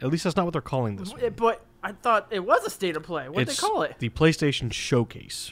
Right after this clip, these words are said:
Speaker 2: Oh.
Speaker 1: That's, that was why I couldn't find anything, because this was not considered a quote-unquote state of play. Um,
Speaker 2: God damn it, fucking Sony changing their name
Speaker 1: yeah,
Speaker 2: now.
Speaker 1: they just kinda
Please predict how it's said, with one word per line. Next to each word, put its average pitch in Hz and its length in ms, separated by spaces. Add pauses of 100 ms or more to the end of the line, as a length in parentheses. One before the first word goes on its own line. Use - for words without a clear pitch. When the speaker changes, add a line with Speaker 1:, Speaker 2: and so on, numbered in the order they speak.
Speaker 2:
Oh. 151 420 (460)
Speaker 1:
That's, 139 200 (180)
that 147 160
was 147 100
why 139 160
I 127 60
couldn't 120 240
find 117 200
anything, 110 280
because 107 280
this 117 180
was 120 100
not 123 380 (420)
considered 143 600
a 123 100
quote-unquote 123 580
state - 340
of - 120
play. - 160 (880)
Um, 127 420
Speaker 2:
God 107 40
damn 104 140
it, 151 100
fucking 165 240
Sony 151 420
changing 147 300
their 143 100
name 147 200
Speaker 1:
yeah, 139 240
Speaker 2:
now. - 40
Speaker 1:
they 123 100
just 113 160
kinda 110 240